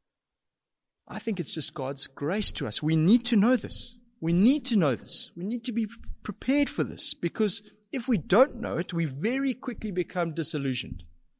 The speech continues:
If we don't expect to suffer as Christians, we will either think there's something wrong with our faith, or infinitely worse, we'll think there's something wrong with our God. We need to know that suffering is part of the territory,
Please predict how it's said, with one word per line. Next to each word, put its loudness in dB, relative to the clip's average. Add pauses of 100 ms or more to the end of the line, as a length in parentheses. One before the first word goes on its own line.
(760)
If 0
we 8
don't 8
expect 0
to -2
suffer -2 (800)
as 4
Christians, -4 (420)
we 8
will 10
either 4
think -2
there's 2
something -2
wrong -2
with -2
our 2
faith, -2
or 0 (360)
infinitely 2
worse, 6
we'll 2
think -2
there's 0
something 0
wrong 0
with 0
our 2
God. 4 (2000)
We 2
need 8
to 6
know 4
that -4
suffering -4
is -6
part -4
of -6
the -6
territory, -4